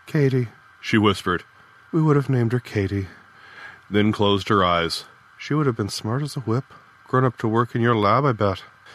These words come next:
My friends in physics tell me that every measurement,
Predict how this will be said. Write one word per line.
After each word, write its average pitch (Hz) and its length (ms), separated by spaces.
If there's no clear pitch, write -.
My 143 100
friends 220 320
in 117 100
physics 104 500
tell 117 220
me 113 160
that 98 180
every 120 220
measurement, 98 580